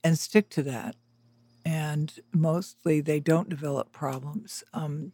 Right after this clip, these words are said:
there are some people who become alcoholics from the first time they take a drink, and usually those people are predisposed genetically, and they, they, um, seem to need the alcohol for different reason, like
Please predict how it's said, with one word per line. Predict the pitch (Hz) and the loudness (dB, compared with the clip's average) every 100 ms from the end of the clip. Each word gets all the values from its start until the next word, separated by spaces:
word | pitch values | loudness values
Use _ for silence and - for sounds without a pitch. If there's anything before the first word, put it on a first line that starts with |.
| _ | _
there | 165 | 0
are | 165 | 0
some | - 165 165 | 2 4 6
people | 165 175 175 160 | 4 4 2 -2
who | 220 202 170 165 _ - - - - | 0 4 4 2 _ -20 -20 -12 -6
become | 185 180 170 | 2 6 8
alcoholics | 165 - 160 165 - | 8 8 6 6 2
from | 156 | 0
the | 147 | 0
first | - 160 | 0 0
time | 160 147 | 2 2
they | 143 | 0
take | - 156 | -2 0
a | 143 | 0
drink, | - - 180 147 - | 0 6 6 6 -2
and | 156 151 - | -4 -4 -2
usually | 220 170 170 | 0 2 2
those | 156 156 - | 0 0 0
people | 190 180 | 0 2
are | 143 | 0
predisposed | - - 190 160 147 156 - - - 160 160 156 - | -2 0 4 6 4 0 -2 -8 0 4 4 2 -2
genetically, | - 147 156 202 202 - 156 151 147 156 _ - - - - _ _ | -2 0 2 4 4 2 2 2 2 -2 _ -20 -20 -20 -20 _ _
and | 175 170 | 6 8
they, | 160 156 - - | 8 6 2 -4
they, | 156 160 156 151 147 - | 2 6 6 6 2 0
um, | 151 147 147 143 185 _ | -2 -2 -4 -8 -10 _
seem | - - 202 196 | 0 8 10 10
to | - | 8
need | 165 156 175 175 | 6 8 8 10
the | 170 | 8
alcohol | 147 147 156 147 | 8 4 2 0
for | 143 151 | 0 -2
different | 139 131 156 - 175 147 196 | 0 4 2 2 -4 -4 -4
reason, | 160 156 151 151 139 | 2 4 4 0 -6
like | 139 139 - | -4 -6 -8